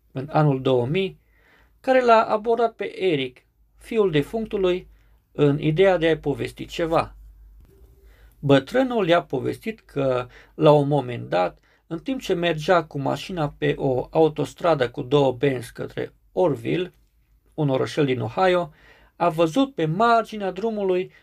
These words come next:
un băiat cam la vreo unsprezece ani, bătând o minge de basket cu mâna dreaptă. A oprit și l-a întrebat: „Unde mergi?” Fără să se oprească, băiatul i-a răspuns:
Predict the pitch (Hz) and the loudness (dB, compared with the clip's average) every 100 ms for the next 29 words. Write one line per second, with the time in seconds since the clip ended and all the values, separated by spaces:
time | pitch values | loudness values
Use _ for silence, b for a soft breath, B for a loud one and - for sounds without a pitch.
0 | b - 175 156 135 165 202 190 - 151 | b -6 -4 0 2 4 4 2 -4 -6
1 | 151 156 147 147 139 147 147 - 202 240 | -4 -2 0 2 0 0 -2 0 -2 -6
2 | - 147 139 139 - - 170 175 151 _ | -8 -8 -8 -8 -8 -2 -2 -2 -10 _
3 | _ _ 156 208 226 254 226 - 143 160 | _ _ 0 2 2 -4 -4 -4 -2 -2
4 | 214 185 147 139 160 185 180 151 - 143 | -2 0 -2 0 2 2 0 -10 -10 -8
5 | 147 147 147 160 147 - - _ _ _ | -4 -2 0 0 0 -6 -20 _ _ _
6 | _ _ _ _ _ _ _ _ 160 156 | _ _ _ _ _ _ _ _ 4 4
7 | 156 - - - 175 156 156 151 139 127 | 2 -6 -8 -6 -4 -2 -4 -4 -4 -4
8 | - _ _ _ _ _ _ _ - 247 | -6 _ _ _ _ _ _ _ -2 0
9 | 233 165 135 127 - - _ _ _ _ | 2 2 2 -2 -8 -20 _ _ _ _
10 | _ _ _ _ _ _ - 240 262 220 | _ _ _ _ _ _ 2 2 4 0
11 | 151 151 147 233 220 - 202 185 185 - | -2 -2 -2 0 0 -2 -4 -2 -4 -8
12 | - 165 175 156 147 143 139 143 - 143 | 2 4 6 6 4 0 -2 -4 -10 -14
13 | 120 - | -14 -16